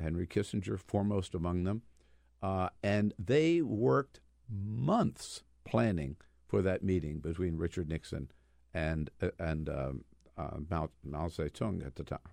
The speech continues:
I think it was Mao at the time, or m-, maybe not. But Chou, Chou Enlai, I don't know, go, go back in <laughs> history. I,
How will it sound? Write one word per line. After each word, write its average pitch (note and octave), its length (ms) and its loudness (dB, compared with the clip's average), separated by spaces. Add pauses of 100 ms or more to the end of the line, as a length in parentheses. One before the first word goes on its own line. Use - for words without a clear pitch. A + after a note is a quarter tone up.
I G2+ 60 -10
think - 220 -4
it - 20 0
was D3+ 140 -2
Mao D#2 260 -4
at - 120 -10
the - 80 -18
time, G2 280 -6 (320)
or F2+ 140 -6
m-, D#2 1000 -6
maybe D#2 260 -4
not. G#2+ 220 -6 (440)
But - 200 -2
Chou, - 200 2 (120)
Chou - 140 4 (120)
Enlai, B2 380 2 (240)
I C3 40 0
don't C3 100 6
know, - 180 -6 (120)
go, A2+ 180 4
go G#2 160 2
back G2 280 0
in B2 180 -2
<laughs> - 80 -12
history. D#3+ 440 2
I, C3 140 2